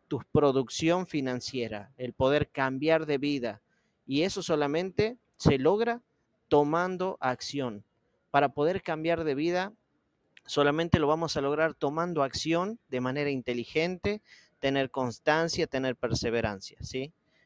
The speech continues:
Bienvenido, Alberto Mejías, desde Honduras. Bienvenido, muchas gracias por estar aquí. Muchas veces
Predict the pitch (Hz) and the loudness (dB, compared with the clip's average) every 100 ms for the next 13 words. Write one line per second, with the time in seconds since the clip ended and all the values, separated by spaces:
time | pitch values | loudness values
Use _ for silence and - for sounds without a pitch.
0 | _ 139 151 147 156 185 196 208 208 _ | _ 2 2 4 2 2 2 2 0 _
1 | - 135 135 165 - 147 131 - 175 175 | 0 2 2 0 0 -2 -2 -6 -4 0
2 | 180 185 - - _ _ _ _ _ - | 0 -2 -10 -14 _ _ _ _ _ -2
3 | 135 131 139 131 131 160 165 110 101 - | -2 2 2 2 -2 0 0 0 -4 -12
4 | - - _ _ _ _ 139 151 147 143 | -14 -18 _ _ _ _ -4 -2 -2 0
5 | 147 135 123 139 135 139 143 147 - 120 | 0 0 -2 -4 -4 -2 -2 -4 -6 -2
6 | - 127 123 - 113 - _ _ _ _ | 0 0 -2 -4 -12 -12 _ _ _ _
7 | - 127 156 170 160 170 175 160 | -10 -4 -2 0 2 2 0 -2